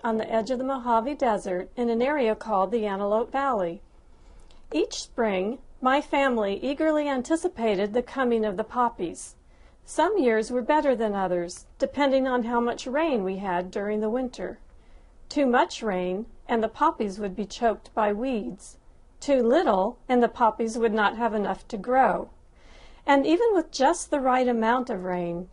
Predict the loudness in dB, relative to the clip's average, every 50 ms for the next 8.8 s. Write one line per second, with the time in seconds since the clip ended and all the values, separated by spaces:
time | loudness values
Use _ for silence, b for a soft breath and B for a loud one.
0 | -12 -8 -4 -2 -2 -2 -2 -4 -6 -6 -4 -2 -2 0 0 2 2 2 2 2
1 | 2 0 0 0 0 -4 -6 0 2 2 2 2 2 -2 -4 -4 -4 -4 -6 -6
2 | -4 0 2 2 2 2 0 0 0 2 0 -2 -6 -12 -20 -20 -20 -6 -4 -2
3 | -2 0 0 0 2 2 2 2 0 -2 -4 -4 -4 -4 -4 -4 -4 -2 -2 0
4 | 2 2 2 2 2 2 0 0 0 -2 -2 -2 0 2 2 2 2 2 0 -2
5 | -6 b b b b b 0 0 0 0 0 -2 -2 -2 -2 -2 0 0 0 0
6 | -2 -2 -4 -2 -2 -2 0 0 2 2 0 -2 -4 -8 -14 -18 b b b b
7 | b b b b b b 4 6 6 6 6 4 2 -2 -6 -10 -4 0 0 0
8 | 0 -2 -6 -8 -8 -10 -8 -4 -4 -2 -2 -4 -4 -8 -10